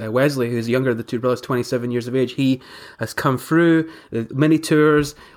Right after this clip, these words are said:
on the web dot com tour last year, won three times last year, and then coming into this season, of course, picking up his first P G A Tour win.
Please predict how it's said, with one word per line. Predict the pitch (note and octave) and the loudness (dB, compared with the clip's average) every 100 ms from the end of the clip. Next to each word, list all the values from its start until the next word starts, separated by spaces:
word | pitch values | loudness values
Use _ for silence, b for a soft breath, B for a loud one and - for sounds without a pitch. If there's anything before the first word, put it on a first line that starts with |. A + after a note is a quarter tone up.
| - | -6
on | B2+ | 0
the | |
web | C#3+ C#3 | 0 2
dot | C#3 - | -2 -2
com | D3 C3+ | -2 -2
tour | C3+ C#3 | 0 0
last | B2+ B2+ B2 C#3+ | 2 2 0 0
year, | B2 | 2
won | C3+ C3+ | 2 0
three | C3 C#3+ | -2 -2
times | C3 C#3 D3+ E3 | -2 0 2 2
last | B2+ B2 - B2+ | 2 0 -2 0
year, | B2 | 0
and | - - - - | -2 -12 -18 -4
then | C3+ C3 | -2 0
coming | C3+ | 2
into | B2 A#2+ | 2 0
this | C3 C3+ | -2 0
season, | C3 A#2+ | 0 0
of | A#2 | 0
course, | C#3 - | -2 -2
picking | - - | -4 -4
up | - | -4
his | - | -6
first | - C3 - | -4 -4 -4
P | - C#3+ | 0 0
G | C3+ B2+ | 2 0
A | |
Tour | B2 C#3 B2 | 0 0 2
win. | D3+ | 2